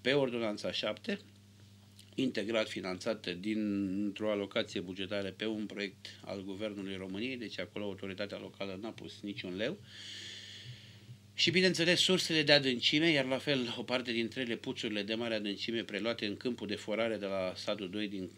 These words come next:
de la Bârlești, preluate de la uzina mecanică Sadu și încă, uh, trei puțuri care le aveam deja în, uh, în proprietate, unul în Lăzărești și două în satul Curtișoara,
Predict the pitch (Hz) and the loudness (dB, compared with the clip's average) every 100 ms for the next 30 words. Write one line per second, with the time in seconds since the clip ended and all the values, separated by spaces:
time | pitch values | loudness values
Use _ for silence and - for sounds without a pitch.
0 | - - 98 110 123 113 104 104 151 - | -12 -10 -6 -2 0 0 -2 -2 -2 -2
1 | - - 113 117 123 113 113 104 107 107 | -8 -8 -2 0 0 -2 -2 -4 -2 -4
2 | 101 104 98 95 104 160 160 139 - 170 | -2 -2 -2 -4 -6 -4 -4 -2 -2 -2
3 | - 143 139 - 120 113 113 113 - - | 0 0 0 0 0 2 0 -4 -10 -14
4 | - - - 110 110 101 - 120 107 123 | -14 -14 -8 -4 -2 0 4 6 6 0
5 | 120 113 - 110 110 107 123 107 92 92 | -2 -4 -2 0 4 4 4 0 0 -2
6 | 95 101 104 95 92 50 50 - 107 101 | 0 2 4 4 2 -2 -6 -10 -8 -4
7 | 95 95 95 98 98 95 - 104 101 101 | -4 -4 -4 -6 -8 -10 -8 -4 -4 -4
8 | 107 95 104 90 113 107 - 101 104 98 | -6 -6 -4 -2 0 -2 -2 -4 -2 -2
9 | 92 90 95 104 - - - 92 95 92 | -4 -4 -2 -2 -2 -6 -8 -6 -4 -4
10 | 90 98 - 82 82 - - 135 151 165 | -4 -6 -6 -10 -10 -8 -4 -2 0 -2